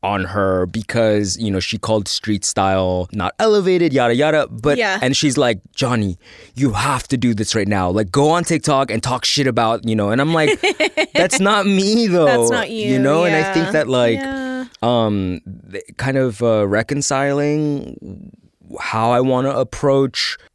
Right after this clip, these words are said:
Speaker 1: my own style, I'm like, I don't wanna, I don't wanna make this, anyone feel bad about the choices that they have to wear. Like, I remember when I was, you know, still interning at all these fashion houses, and even before that,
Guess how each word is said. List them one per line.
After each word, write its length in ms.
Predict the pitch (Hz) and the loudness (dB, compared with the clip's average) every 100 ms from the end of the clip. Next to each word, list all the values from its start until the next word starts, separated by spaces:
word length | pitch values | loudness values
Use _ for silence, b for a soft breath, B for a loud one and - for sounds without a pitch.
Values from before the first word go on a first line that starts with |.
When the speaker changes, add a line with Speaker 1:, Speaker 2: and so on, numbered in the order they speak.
| _ - | _ -8
Speaker 1:
my 320 | 101 101 117 | -4 0 0
own 220 | 143 151 147 | 2 0 -2
style, 600 | - 160 156 156 151 139 | -2 0 2 2 2 0
I'm 160 | 113 131 | -4 -2
like, 260 | 127 117 - - | 0 -2 -6 -8
I 80 | 143 | -4
don't 220 | 233 233 | -2 -2
wanna, 520 | 123 123 156 139 98 - | 0 0 0 0 -4 -6
I 60 | - | -6
don't 100 | 180 | -4
wanna 180 | 208 127 | -2 0
make 280 | 101 95 - | 0 -2 -2
this, 200 | 92 - _ - - | -6 -6 _ -18 -10
anyone 580 | 98 135 190 101 90 90 | -2 0 2 0 0 -4
feel 320 | - 101 95 | -2 0 0
bad 300 | 85 92 107 | 0 0 2
about 340 | 101 98 92 - | 0 2 0 -2
the 80 | |
choices 440 | 92 - 95 - 85 | -6 -2 -4 -4 -4
that 160 | 87 | -4
they 120 | - 104 | -2 -2
have 160 | 101 | -2
to 80 | - | -4
wear. 240 | 92 87 90 | -2 0 2
Like, 220 | 98 95 B B B | 0 -2 B B B
I 60 | 117 | 0
remember 300 | 147 170 156 | 2 2 2
when 160 | 123 110 | 2 2
I 100 | 143 | 2
was, 180 | 123 87 90 _ _ _ _ - | 0 -2 -12 _ _ _ _ -8
you 140 | 101 | -6
know, 220 | 95 85 - - - _ 90 - | -4 -6 -10 -20 -20 _ -20 -12
still 580 | - - 110 107 98 90 - | -8 0 2 2 0 -2 -4
interning 800 | 107 123 123 107 92 87 87 | -4 -2 -2 0 0 -2 -4
at 160 | 87 90 | -6 -2
all 160 | 95 95 | 0 0
these 260 | 95 82 - | -2 -6 -6
fashion 380 | 92 92 - 95 | -4 -4 -2 -2
houses, 440 | 90 82 87 82 B B B B - | -2 0 -2 -4 B B B B -2
and 160 | 135 | 0
even 220 | 156 160 | 2 2
before 400 | 135 120 135 127 | 0 0 0 2
that, 340 | 110 143 139 | 2 2 2